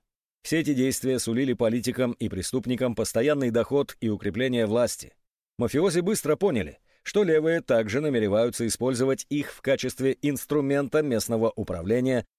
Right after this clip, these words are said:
но немного иначе, чем правые. Если правые стремились подчинить Сицилию штыками, левые предпочитали борзых щенков. При левых мафия и политики, с нею связанные, стали всё глубже запускать руки в государственный карман.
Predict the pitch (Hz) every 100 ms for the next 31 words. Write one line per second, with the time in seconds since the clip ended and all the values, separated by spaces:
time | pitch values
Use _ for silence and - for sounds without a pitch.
0 | - 139 180 214 214 190 185 196 - 104
1 | 113 110 135 95 73 - _ _ _ -
2 | 196 156 123 98 92 95 - 113 120 170
3 | 156 - 156 - 190 135 - 131 - 135
4 | 104 90 - 170 135 135 139 - _ _
5 | 131 175 220 226 196 185 160 139 131 131
6 | 143 156 120 98 95 113 - 131 143 104
7 | - _ _ _ _ - 160 151 143 143
8 | - 120 117 117 123 120 104 101 123 -
9 | 139 127 113 101 90 104 117 127 123 117
10 | _ _ - 180 190 180 180 143 147 131
11 | 151 151 160 143 - 139 143 160 156 131
12 | 139 151 147 131 127 - 120 113 107 95
13 | 101 80 67